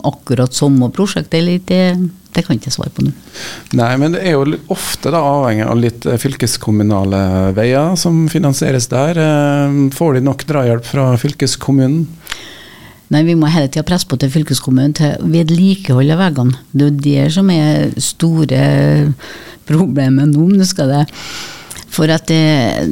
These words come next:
Speaker 1: det er sånt etterslep på fylket for kommunale veier, nei, fylkesveier,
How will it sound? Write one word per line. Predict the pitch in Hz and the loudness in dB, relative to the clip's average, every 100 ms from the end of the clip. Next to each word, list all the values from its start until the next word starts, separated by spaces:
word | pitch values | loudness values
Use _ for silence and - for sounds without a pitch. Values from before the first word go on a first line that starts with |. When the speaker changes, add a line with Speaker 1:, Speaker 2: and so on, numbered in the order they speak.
| 139 | 0
Speaker 1:
det | 165 165 | 0 0
er | 160 | 2
sånt | 156 147 | 0 0
etterslep | 156 - - 120 - 131 - | -2 -4 -4 -2 -2 -4 -2
på | 147 | -2
fylket | 165 160 - 143 208 202 | 0 -2 -2 0 0 0
for | - 156 151 151 | -2 0 0 0
kommunale | 160 143 131 127 131 135 139 131 | 2 4 4 4 2 2 2 2
veier, | 151 151 151 208 | 0 2 0 2
nei, | 190 175 160 143 - | 2 2 0 -2 -4
fylkesveier, | 170 143 - 139 143 190 | -4 -2 -2 0 0 0